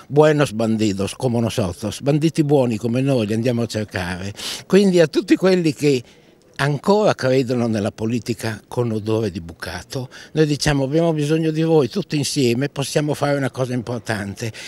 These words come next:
e scriveteci, scriveteci all'email banditi a fe chiocciolalibero punto it.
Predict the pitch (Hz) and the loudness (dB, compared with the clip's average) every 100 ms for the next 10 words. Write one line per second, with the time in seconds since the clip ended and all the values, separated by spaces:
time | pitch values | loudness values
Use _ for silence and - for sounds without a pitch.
0 | - - 185 170 - - 175 196 175 175 | -14 -2 2 4 2 2 2 2 4 4
1 | 135 - 120 - 185 220 - - - - | 2 -2 -4 -2 -2 -2 -8 -20 -16 -8
2 | - 131 131 110 92 - 120 - 190 208 | -4 0 0 0 -2 -4 -8 -6 -6 -8
3 | - - 127 156 151 156 151 135 95 87 | -14 -8 0 2 4 4 4 4 2 -2
4 | 80 95 - - - - _ _ _ _ | -8 -12 -14 -18 -20 -20 _ _ _ _
5 | _ _ _ _ - 110 143 143 170 202 | _ _ _ _ -2 2 4 4 4 2
6 | - 127 107 - 143 185 202 - _ - | 2 2 2 2 2 2 -2 -14 _ -4
7 | - 165 - 156 151 160 156 156 170 139 | 2 2 2 0 2 2 2 2 2 2
8 | 143 135 143 107 101 - - 107 | 0 -2 0 0 -2 -6 -8 -6